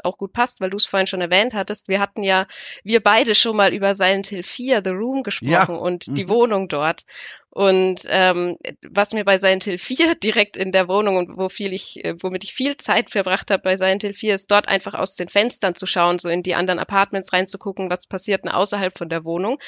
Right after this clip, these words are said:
Speaker 1: Und solche Momente hatte ich in dem Spiel auch, weil es spielt auch in so einem hohen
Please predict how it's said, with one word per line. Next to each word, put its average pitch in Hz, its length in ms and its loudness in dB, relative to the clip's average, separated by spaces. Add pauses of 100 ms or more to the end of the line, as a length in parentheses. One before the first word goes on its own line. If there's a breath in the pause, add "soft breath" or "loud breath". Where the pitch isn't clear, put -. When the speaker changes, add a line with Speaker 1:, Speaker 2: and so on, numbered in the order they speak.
(280 loud breath)
Speaker 1:
Und 208 200 -4
solche 247 360 4
Momente 233 520 2
hatte 233 160 -4
ich - 120 -6
in 214 140 -2
dem 220 160 2
Spiel 202 300 -6
auch, 214 360 4
weil 202 140 0
es 196 160 -2
spielt 220 400 -6
auch 196 240 2
in 214 220 -4
so 196 100 -4
einem 202 220 -2
hohen 220 380 2